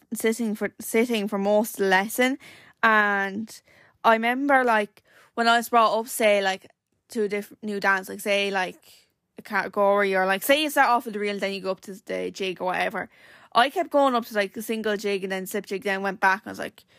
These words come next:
"This got so annoying," and I just gave up, and then I started stage school, which I was at for many years, and it's hard to believe that my first ever stage school show was, like, ten years ago, which is pure madness,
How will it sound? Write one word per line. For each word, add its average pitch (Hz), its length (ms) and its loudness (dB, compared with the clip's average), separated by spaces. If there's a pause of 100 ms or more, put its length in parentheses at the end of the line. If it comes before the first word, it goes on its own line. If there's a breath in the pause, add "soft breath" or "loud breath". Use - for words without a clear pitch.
(320 soft breath)
"This 202 180 0
got 208 140 2
so 202 180 2
annoying," 196 280 2
and 202 60 2
I 202 80 0
just 190 200 -4
gave 202 200 2
up, 208 220 2
and 220 140 2
then 208 100 4
I 208 80 4
started 208 280 2
stage 196 300 -4
school, 185 240 -8
which 175 360 -8
I 185 200 0
was 185 160 -4
at 214 240 2
for 185 300 -2
many 320 320 0
years, 240 320 2 (500 loud breath)
and 233 320 2
it's - 220 -20
hard 262 260 0
to 285 60 -14
believe 254 300 -2
that 202 100 0
my 202 100 0
first 226 500 2
ever 214 440 2
stage 202 380 -2
school 185 260 -6
show 180 300 -2
was, 180 340 -2
like, 175 340 -4 (200)
ten 185 240 -6
years 180 280 -6
ago, 233 260 0
which 190 300 -4
is 185 300 -4 (500 soft breath)
pure 381 220 2
madness, 220 680 -2